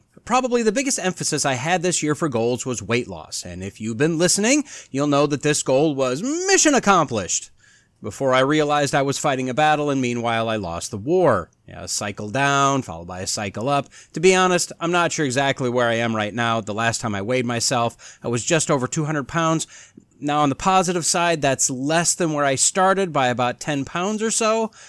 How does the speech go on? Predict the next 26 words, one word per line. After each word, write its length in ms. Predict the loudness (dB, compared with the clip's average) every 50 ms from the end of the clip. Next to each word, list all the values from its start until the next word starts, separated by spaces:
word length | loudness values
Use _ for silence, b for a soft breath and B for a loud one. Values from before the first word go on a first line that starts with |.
| B B B B B -14
On 180 | -10 -8 -6
the 80 | -6 -6
downside, 960 | 0 2 4 6 6 6 6 4 2 2 2 2 2 2 2 2 2 2 2
I 140 | 2 0
guarantee 500 | 0 0 -2 0 0 -2 -2 -2 -2 -2
that 120 | -2 0 0
after 260 | 0 0 -2 -2 -4
the 80 | -4 -2
holidays, 800 | -2 -2 -2 -2 -2 -2 0 0 0 0 0 -2 -4 -6 -8 -8 _ _ _ _ _ -20 -16 -12 -10
I'll 240 | -6 -2 0 0 0
be 120 | 0 0
starting 400 | -2 -2 -2 -2 -2 -2 -4 -6
over. 320 | -8 -10 -12 -14 -18 -20 -20 _ _ -2
And 120 | 2 4
that's 200 | 4 4 4 4
okay. 360 | 2 2 2 -2 -4 -2 -2
I 80 | 0 2
mean, 200 | 2 2 0 0 B B B B B B -6
just 180 | 0 0 2 4
think 160 | 4 2 2
of 80 | 2 4
where 180 | 6 6 8
I 120 | 8 6 6
might 400 | 4 0 0 0 2 0 0 -2
have 260 | 0 0 -2 0 0
been 360 | 0 0 0 -2 -4 -10 -16